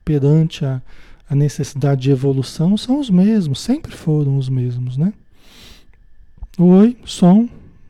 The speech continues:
Acho que não, pessoal. Deve ser regional aí, deve ser uma, uma certa região que, que travou aí, tá?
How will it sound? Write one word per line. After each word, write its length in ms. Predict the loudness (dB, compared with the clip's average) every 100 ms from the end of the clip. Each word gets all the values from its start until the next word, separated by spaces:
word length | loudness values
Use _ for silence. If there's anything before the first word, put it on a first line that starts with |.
| -20 -6
Acho 180 | -4 -4
que 120 | -2
não, 260 | -2 -2 -2
pessoal. 480 | -6 -6 -6 -6 -10 _ _ _ _ _ _ -20 -20 -20 -20 -20 -20 -8
Deve 200 | -6 -6
ser 200 | -4 -4
regional 680 | 0 0 0 0 0 0 0
aí, 100 | -2
deve 220 | -2 -4 -6
ser 180 | -8
uma, 340 | -4 -2 -4 -6
uma 260 | -8 -8
certa 340 | -6 -6 -4 -2
região 500 | -2 -2 -2 -2 -4
que, 340 | -6 -6 -6 -6 -12 -20 -20 _ _ _ _ _ _ _ _ _ _ -20 _ _ _ _ _ _ -16
que 140 | -16
travou 600 | -8 -4 -4 -4 -4 -4
aí, 180 | -4 -8
tá? 280 | -6 -4